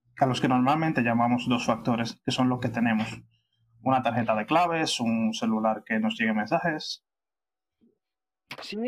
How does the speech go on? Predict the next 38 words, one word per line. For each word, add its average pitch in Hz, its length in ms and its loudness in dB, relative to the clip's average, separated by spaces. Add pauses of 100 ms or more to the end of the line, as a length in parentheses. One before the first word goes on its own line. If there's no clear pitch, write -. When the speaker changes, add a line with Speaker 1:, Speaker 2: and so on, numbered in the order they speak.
(100)
Speaker 2:
o 185 120 4
una 220 260 0
contraseña 233 720 0
que 220 120 0
te 190 140 0
llegue 214 260 2
por 190 180 2
un 208 100 -2
mensaje 202 480 -2
desde 180 240 0
el 156 80 -2
servidor, 170 540 0 (720)
que 170 140 0
es, - 160 -6
Speaker 1:
Ujú. 170 120 0
Speaker 2:
eh, 151 680 2
pues 147 160 -8
eso, 170 180 -2
el 147 340 0
one 185 180 0
time 160 180 -2
password 208 580 2 (460)
o, 165 680 4 (140)
o 175 120 2
las 160 220 0
claves 196 420 2
aleatorias 180 760 2
de 165 100 2
un, 175 680 0 (140)
de 170 200 -4
un 175 120 -4
token 170 340 0
R 160 200 0
S - 200 -6
A. 226 400 4 (800)
Sí, 294 280 -4 (280)
efectivamente. 190 840 0 (540)
Eh, 196 440 4